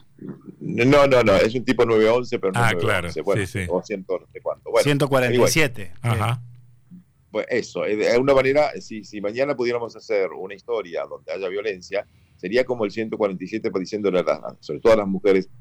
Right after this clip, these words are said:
Speaker 1: "Esto es lo que debes hacer, no te quedes ahí, hace algo".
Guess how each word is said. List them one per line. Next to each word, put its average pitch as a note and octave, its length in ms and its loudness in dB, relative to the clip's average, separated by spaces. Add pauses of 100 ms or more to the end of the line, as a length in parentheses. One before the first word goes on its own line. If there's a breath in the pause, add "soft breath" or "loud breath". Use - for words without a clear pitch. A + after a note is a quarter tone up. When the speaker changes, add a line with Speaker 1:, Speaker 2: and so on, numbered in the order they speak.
(120)
Speaker 1:
"Esto A2+ 240 -2
es G#2 60 0
lo G2 100 2
que F#2+ 140 2
debes G2+ 320 2
hacer, C#2+ 320 -2 (380)
no A2+ 120 -4
te G#2 140 0
quedes G2 400 2
ahí, D#2 180 0
hace D2 220 0
algo". D2+ 360 2